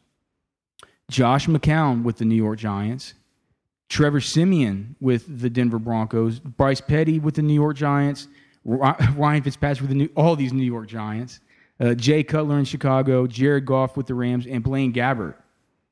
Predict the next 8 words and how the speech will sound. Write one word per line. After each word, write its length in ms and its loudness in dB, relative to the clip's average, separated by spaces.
for 380 4
San 220 0
Francisco. 680 -6
So, 420 0
I 80 0
mean, 280 2
Tom 300 2
Savage, 560 0